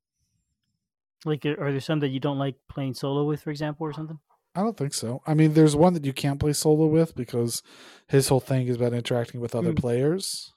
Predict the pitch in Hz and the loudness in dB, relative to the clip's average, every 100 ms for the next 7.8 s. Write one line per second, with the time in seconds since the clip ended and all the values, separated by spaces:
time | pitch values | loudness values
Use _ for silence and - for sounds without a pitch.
0 | _ _ _ - - _ - 127 135 135 | _ _ _ -20 -20 _ -6 0 2 2
1 | 143 143 175 - 151 - 175 170 180 233 | 0 2 0 0 -2 -2 -4 -2 0 -2
2 | 240 127 - 131 180 175 - 127 123 120 | -4 -8 -4 -4 -6 -10 -6 -6 -6 -10
3 | 117 120 - 117 175 175 170 143 180 107 | -8 -4 -2 -2 -6 -4 -2 0 -2 -6
4 | 98 98 104 _ _ _ _ _ _ _ | -10 -10 -14 _ _ _ _ _ _ _
5 | _ _ _ _ _ _ _ _ _ _ | _ _ _ _ _ _ _ _ _ _
6 | _ - 226 185 185 _ _ _ _ _ | _ -4 2 2 0 _ _ _ _ _
7 | _ _ _ _ _ - 269 | _ _ _ _ _ -10 -8